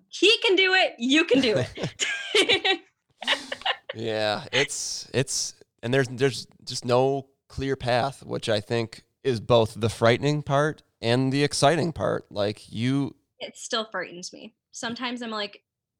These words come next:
Speaker 1: "Are my goals gonna get complete?" There's not a path that I have to follow.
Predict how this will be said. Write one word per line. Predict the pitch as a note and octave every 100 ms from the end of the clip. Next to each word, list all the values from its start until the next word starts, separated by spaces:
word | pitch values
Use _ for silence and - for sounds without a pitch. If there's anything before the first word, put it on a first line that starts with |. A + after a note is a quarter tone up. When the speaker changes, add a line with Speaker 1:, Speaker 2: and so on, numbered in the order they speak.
| _
Speaker 1:
"Are | - G#3
my | G3+
goals | G3+ G3 G3
gonna | G#3+ G3+
get | F3+ -
complete?" | G3+ - F#3 G#3 B3 _
There's | A3 G#3
not | G#3 A#3+
a |
path | - G#3 G#3+ G#3+
that | F#3
I | F3
have | F#3+ F3
to | F#3
follow. | F3+ F3 E3+